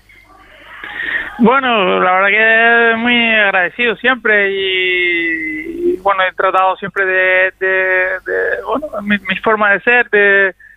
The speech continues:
de tener una buena relación con, con todo el mundo y sí que es verdad que siempre tienes personas que por un motivo o por otro has coincidido más veces de lo normal y algunos periodistas, en este caso como Enrique,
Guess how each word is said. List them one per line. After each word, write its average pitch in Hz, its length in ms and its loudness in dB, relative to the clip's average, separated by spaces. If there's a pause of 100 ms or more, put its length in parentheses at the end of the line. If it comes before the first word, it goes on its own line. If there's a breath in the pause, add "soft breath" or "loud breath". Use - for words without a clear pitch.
(120 loud breath)
de 196 100 -6
tener 196 200 0
una 214 160 -2
buena 214 240 0
relación 208 340 -4
con, 208 340 -6
con 202 200 -4
todo 214 180 2
el 214 60 0
mundo 262 340 2
y 233 220 -2
sí 220 100 -8
que 220 60 -2
es 220 60 -2
verdad 220 220 0
que 202 100 -10
siempre 226 280 -8
tienes 220 460 -6 (400)
personas 226 500 -2
que 208 460 2 (500 soft breath)
por 208 180 0
un 220 100 -2
motivo 226 280 2
o 214 60 0
por 220 120 2
otro 220 440 2
has 214 100 0
coincidido 214 1400 0
más 220 180 2
veces 226 240 -2
de 220 100 0
lo 214 120 -2
normal 226 480 0
y 226 340 -4
algunos 202 300 -2
periodistas, 214 800 0
en 202 60 -10
este 208 160 -10
caso 208 180 -6
como 208 180 -10
Enrique, 247 360 -4